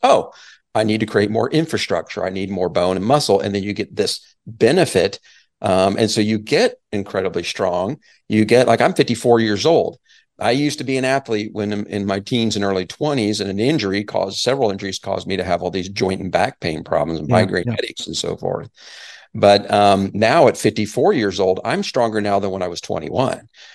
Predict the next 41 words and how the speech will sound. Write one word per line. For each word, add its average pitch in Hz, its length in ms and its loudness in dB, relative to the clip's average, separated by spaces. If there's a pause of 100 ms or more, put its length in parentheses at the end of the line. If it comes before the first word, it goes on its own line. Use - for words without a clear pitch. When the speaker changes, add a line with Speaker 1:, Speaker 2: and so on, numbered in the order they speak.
(220)
Speaker 1:
I 104 120 4
have 104 260 4 (220)
higher 101 320 4
bone 127 360 6
density 104 400 -2
now 87 240 -4
than 90 160 -2
I 90 60 -4
was 90 180 -4
twenty-one. 90 540 -4
And 98 100 4
it's 101 120 2
not 117 280 4
that 113 60 4
I'm 101 120 4
anything 95 340 0
special 131 600 4
or 101 120 4
even 95 260 -2
working 98 460 0
out 98 280 0
harder 104 240 0
than 95 220 -8
probably 92 300 -2
a 82 40 -2
lot 87 140 2
of 104 80 -2
the 98 140 -10
athletes 101 500 -4
that 101 140 -6
go 95 200 2
to 98 140 -6
your 90 180 -4
events. 92 560 0 (600)
Um, 104 400 2
it's 117 140 0
just 113 160 2
that 113 100 0
I 104 100 4
stimulate 107 760 -2
this 101 360 -4